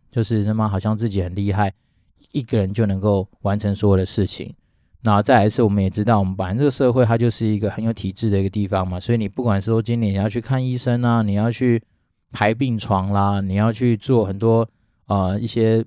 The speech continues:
补助款的申请啦，甚至说你光是买个辅具要得到老师的一些推荐或者什么，那个都是要很多人的帮忙。所以我就是觉得说，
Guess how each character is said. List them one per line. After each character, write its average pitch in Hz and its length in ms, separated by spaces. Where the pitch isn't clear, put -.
补 110 160
助 151 160
款 110 160
的 107 80
申 131 240
请 104 220
啦， 95 340
甚 127 160
至 123 160
说 123 180
你 104 220
光 120 180
是 139 60
买 104 180
个 104 80
辅 104 300
具 113 320
要 135 160
得 104 220
到 117 160
老 95 180
师 107 280
的 101 200
一 98 80
些 104 240
推 107 240
荐 104 240
或 107 140
者 104 60
什 - 120
么， 92 100
那 123 100
个 135 60
都 123 120
是 127 160
要 120 160
很 95 160
多 110 140
人 98 100
的 92 80
帮 95 220
忙。 98 200
所 143 140
以 - 0
我 127 80
就 110 100
是 117 140
觉 95 240
得 95 80
说， 98 340